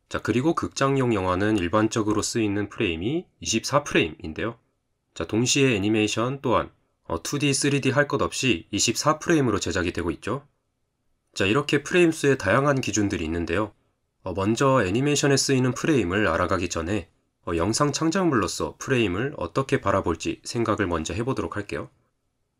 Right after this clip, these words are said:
자, 일반적으로 생각해보면은 일 초당 들어가는 프레임이 많을수록, 어, 부드럽게 움직여서 눈이 편하고,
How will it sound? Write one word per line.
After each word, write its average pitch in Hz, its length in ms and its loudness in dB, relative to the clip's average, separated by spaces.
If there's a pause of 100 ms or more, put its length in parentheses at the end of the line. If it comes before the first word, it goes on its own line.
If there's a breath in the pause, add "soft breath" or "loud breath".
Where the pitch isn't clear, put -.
(280)
자, 85 100 0
일반적으로 143 580 2
생각해보면은 117 1120 -4
일 131 180 -8
초당 139 380 2
들어가는 98 460 -2
프레임이 117 420 0
많을수록, 98 680 -2 (180)
어, 180 100 -6
부드럽게 139 480 2
움직여서 107 760 0
눈이 92 240 -4
편하고, 147 540 -2